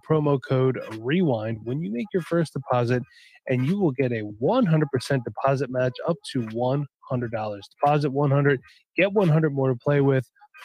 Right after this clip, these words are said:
Boom. The link is in the description. We'll see you there.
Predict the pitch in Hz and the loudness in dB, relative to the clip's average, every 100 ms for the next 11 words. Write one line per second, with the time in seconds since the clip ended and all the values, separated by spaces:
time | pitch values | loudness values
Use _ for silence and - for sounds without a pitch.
0 | 117 - 170 147 120 113 _ _ _ - | -10 2 4 4 0 -4 _ _ _ -4
1 | 127 120 160 240 185 120 170 165 120 104 | -2 0 0 0 -2 -2 -2 -2 -4 -6
2 | - 147 139 - 147 135 - - 120 131 | -4 -4 -4 -4 -6 -6 -16 -16 -4 0
3 | 139 170 180 - - - 131 147 147 123 | 2 2 -2 -8 -8 -2 0 0 -2 -8
4 | 120 123 135 127 113 101 90 | -4 0 0 0 -4 -6 -10